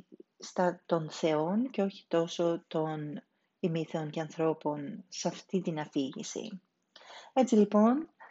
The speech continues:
επικλήθηκε η Πριτιβή στους θεούς και ο καλός θεός Βίσνου, ο συντηρητής και διατηρητής, α, ο Θεός,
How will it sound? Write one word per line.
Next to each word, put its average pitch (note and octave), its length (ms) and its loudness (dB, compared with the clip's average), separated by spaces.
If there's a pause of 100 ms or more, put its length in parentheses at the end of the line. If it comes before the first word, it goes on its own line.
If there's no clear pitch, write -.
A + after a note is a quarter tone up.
(960)
επικλήθηκε E3+ 1120 2
η D#3 440 -8 (220)
Πριτιβή F#3 840 2
στους - 220 -12
θεούς E3+ 800 0 (400)
και F3+ 420 8 (1400)
ο D#3 360 2 (240)
καλός F3+ 440 8
θεός E3+ 600 2
Βίσνου, B3 720 2 (260)
ο F3 100 -4 (760)
συντηρητής F#3+ 920 4
και G#3+ 120 2
διατηρητής, F3+ 1120 2 (520)
α, - 120 -18 (500)
ο D#3+ 300 -2
Θεός, G#3 840 0